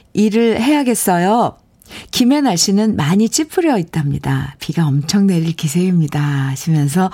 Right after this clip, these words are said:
김해에서 사일육육님 소식 전해주셨는데, 아, 네, 오늘 저를 기다리죠, 기다려줘서 고마워요. 아, 네, 커피 보내드릴게요. 그나저나 비 너무 많이 안 와야 될 텐데, 그쵸?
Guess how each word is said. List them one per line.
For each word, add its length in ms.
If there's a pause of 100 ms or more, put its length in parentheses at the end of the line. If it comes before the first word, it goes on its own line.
(320)
김해에서 840
사일육육님 1120
소식 340
전해주셨는데, 1080 (400)
아, 720 (1300)
네, 280
오늘 260
저를 240
기다리죠, 560 (180)
기다려줘서 840 (120)
고마워요. 560 (380)
아, 460
네, 360 (100)
커피 300
보내드릴게요. 1080 (280)
그나저나 420
비 200
너무 260
많이 280
안 260
와야 220
될 140
텐데, 320
그쵸? 680